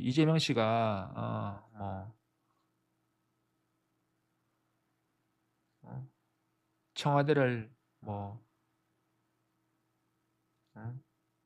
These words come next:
세종시로 옮-, 옮긴다. 뭐 그런 이슈 때문에 뭐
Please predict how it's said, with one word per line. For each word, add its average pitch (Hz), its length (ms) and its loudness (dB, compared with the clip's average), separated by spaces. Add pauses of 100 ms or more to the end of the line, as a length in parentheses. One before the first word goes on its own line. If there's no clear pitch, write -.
(760)
세종시로 143 640 2
옮-, 135 340 -6 (320)
옮긴다. 123 600 2
뭐 107 160 0
그런 139 260 6
이슈 147 260 2
때문에 110 480 0
뭐 98 480 -6